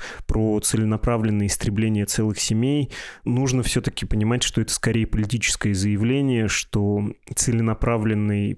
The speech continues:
политики истребления местного населения по национальному, политическому, религиозному, любому другому признаку не было.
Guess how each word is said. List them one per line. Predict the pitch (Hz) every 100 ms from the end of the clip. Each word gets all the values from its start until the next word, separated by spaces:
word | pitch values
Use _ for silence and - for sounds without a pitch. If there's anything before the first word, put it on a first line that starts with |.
| -
политики | 107 107 101 - - 101 -
истребления | 107 - 101 107 113 104 101 101
местного | 107 107 - 101
населения | 101 - 110 107 104
по | -
национальному, | 101 - 107 107 104 98
политическому, | 104 101 95 - 101
религиозному, | 98 101 110 107 101 98
любому | 101 104 104 101
другому | 110 107 104
признаку | 98 135 131 -
не | 104 110
было. | 101